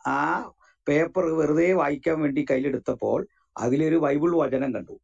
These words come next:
"നിന്റെ പാപം എത്ര കടുംചുവപ്പായിരുന്നാലും അവൻ ഹിമം പോലെ വെളുപ്പിക്കും."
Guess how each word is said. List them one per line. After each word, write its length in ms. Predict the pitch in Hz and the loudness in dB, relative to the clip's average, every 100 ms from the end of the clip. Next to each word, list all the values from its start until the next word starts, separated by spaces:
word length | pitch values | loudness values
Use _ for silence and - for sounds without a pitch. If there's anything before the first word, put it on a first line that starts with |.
| 120 | 0
"നിന്റെ 260 | 127 135 - | 2 2 0
പാപം 540 | 123 117 131 143 139 - _ _ _ | 0 0 0 0 -2 -10 _ _ _
എത്ര 300 | 127 120 - - | -2 0 -2 -2
കടുംചുവപ്പായിരുന്നാലും 1160 | 117 131 151 165 160 156 143 135 131 127 120 147 | 0 0 2 2 2 0 0 0 -2 0 0 0
അവൻ 180 | 123 147 | 0 -2
ഹിമം 400 | - 156 175 196 | -2 0 0 0
പോലെ 240 | 165 143 | 0 0
വെളുപ്പിക്കും." 560 | 127 120 117 - 98 - | 0 -2 -4 -6 -12 -14